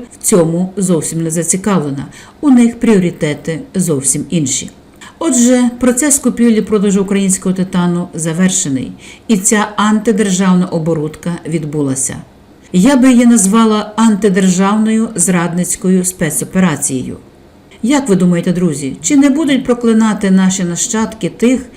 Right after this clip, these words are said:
хто був причетний до неї, і тих, хто за своїми професійними обов'язками міг не допустити цієї спецоперації,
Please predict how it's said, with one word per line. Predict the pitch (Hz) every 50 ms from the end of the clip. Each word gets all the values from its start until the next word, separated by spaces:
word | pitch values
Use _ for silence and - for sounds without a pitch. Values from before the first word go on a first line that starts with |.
| - - - -
хто | - - - 262
був | 220 226 233 190
причетний | - - 202 185 - - 208 185 180 - - 170 165
до | 156 170 165
неї, | 160 156 147 139 135 131 - - - - - - - - -
і | 277 254
тих, | 233 - - - 226 214 226 247 240 - -
хто | - - - 214 185
за | 185
своїми | 185 - 185 185 185 196 190 185 185
професійними | 190 196 185 185 185 180 - 208 190 185 180 180 175
обов'язками | 170 160 160 202 233 233 214 180 - - 170 156 151 147 147 - - - - -
міг | - 202 214 226 220 - -
не | 180 190 233
допустити | 220 240 233 240 233 233 - - - 202 180 190 185 156
цієї | 151 - - 165 165 151 156 147
спецоперації, | 156 - - 160 156 - 160 147 - 156 151 160 165 165 165 - - 202 208 220 233